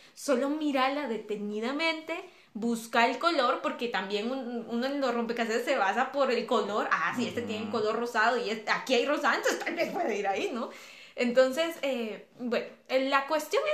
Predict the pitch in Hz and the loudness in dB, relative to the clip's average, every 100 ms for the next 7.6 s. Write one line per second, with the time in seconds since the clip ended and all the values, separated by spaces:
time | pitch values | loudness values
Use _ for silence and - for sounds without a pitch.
0 | 571 427 - 214 202 175 240 392 427 311 | 0 -2 -4 -4 -2 -2 0 0 2 2
1 | 285 311 339 277 233 226 254 453 - - | 2 0 0 -2 -2 -4 -6 -8 -12 -20
2 | _ - 269 269 320 359 508 - - - | _ -4 -2 0 -2 -2 -4 -6 -16 -4
3 | 233 226 240 403 - 262 254 247 233 254 | 0 0 0 -2 -2 -2 0 2 2 0
4 | 294 330 330 - 277 349 508 539 339 190 | -2 -4 -6 -2 0 0 0 -4 -8 -12
5 | - 202 208 240 269 214 196 202 220 240 | -10 -8 -6 -6 -6 -8 -10 -6 -6 -6
6 | 339 508 - _ _ _ _ _ _ - | -8 -8 -12 _ _ _ _ _ _ -6
7 | - 285 277 269 - | 0 6 6 6 2